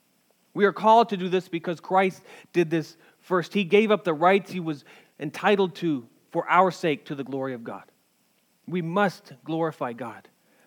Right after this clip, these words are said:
by humbling ourselves, by looking to others' interests. We must be obedient that Christ may be glorified and the Father may be glorified through him. Let's pray. Father,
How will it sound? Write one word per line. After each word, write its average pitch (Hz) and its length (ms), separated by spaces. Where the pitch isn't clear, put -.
by 135 100
humbling 180 460
ourselves, 147 380
by 131 140
looking 185 360
to - 160
others' 180 340
interests. 156 420
We 156 80
must 185 420
be 160 160
obedient 156 600
that - 140
Christ 185 400
may 165 100
be 147 120
glorified 156 640
and 127 120
the 120 60
Father 151 460
may 135 100
be 123 120
glorified 127 560
through 117 140
him. 107 180
Let's 123 180
pray. - 200
Father, 147 340